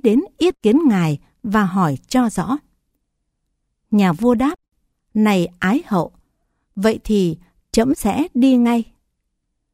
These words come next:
Thế là vua liền ngự đến tinh xá, đảnh lễ bậc đạo sư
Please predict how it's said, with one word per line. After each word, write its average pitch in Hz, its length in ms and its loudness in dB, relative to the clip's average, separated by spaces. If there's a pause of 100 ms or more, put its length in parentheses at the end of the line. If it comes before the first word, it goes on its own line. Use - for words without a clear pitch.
(340)
Thế 254 180 2
là 226 180 0
vua 277 340 0 (100)
liền 208 320 2
ngự 196 180 2
đến 196 220 2 (200)
tinh 262 200 4
xá, 226 300 -2 (840)
đảnh 185 320 2
lễ 214 320 0
bậc 196 260 -2
đạo 180 220 -2
sư 277 340 0